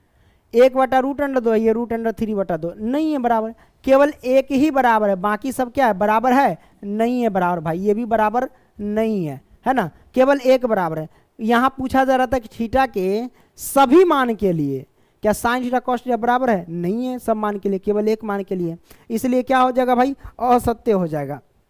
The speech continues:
असत्य। तो हम लिख देते हैं ये असत्य है, क्लियर। अब देखो ए का मान ज़ीरो डिग्री है तो cot ए को परिभाषित नहीं है,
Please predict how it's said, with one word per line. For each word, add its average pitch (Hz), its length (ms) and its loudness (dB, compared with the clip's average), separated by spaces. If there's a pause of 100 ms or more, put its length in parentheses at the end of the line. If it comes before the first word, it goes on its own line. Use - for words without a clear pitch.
(1400)
असत्य। 175 600 -2 (260)
तो 196 60 0
हम 208 100 0
लिख 226 200 -2
देते 202 200 -4
हैं 202 80 -4
ये 214 80 -2
असत्य 180 600 -8
है, 139 200 -10 (220)
क्लियर। 220 300 0 (760)
अब 240 120 0
देखो 254 240 2
ए 247 260 4
का 277 180 0
मान 269 240 0
ज़ीरो 240 220 2
डिग्री 233 300 0
है 220 100 -2
तो 220 140 -8
cot 240 280 0
ए 240 180 2
को 240 180 -2
परिभाषित 208 680 -2
नहीं 170 300 -6
है, 120 140 -12